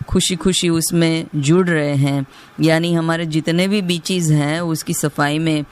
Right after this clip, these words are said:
लगे हुए हैं और खुशी से लगे हुए हैं। ये कोई ऐसा काम नहीं है जिसमें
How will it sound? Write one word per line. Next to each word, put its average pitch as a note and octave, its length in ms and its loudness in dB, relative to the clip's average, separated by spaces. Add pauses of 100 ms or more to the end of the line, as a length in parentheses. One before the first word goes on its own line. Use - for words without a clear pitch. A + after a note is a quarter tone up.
(360)
लगे D3+ 360 2
हुए C#3 280 0
हैं C3+ 300 -2 (300)
और G3+ 120 4
खुशी G3+ 420 2
से C4 120 -2
लगे D3 300 0
हुए C3 280 0
हैं। C3 300 -2 (360)
ये D#3+ 240 2
कोई F3+ 540 -2 (260)
ऐसा D#3+ 240 0
काम F3+ 220 -4
नहीं F3+ 360 -2
है D#3+ 220 0
जिसमें D#3 580 0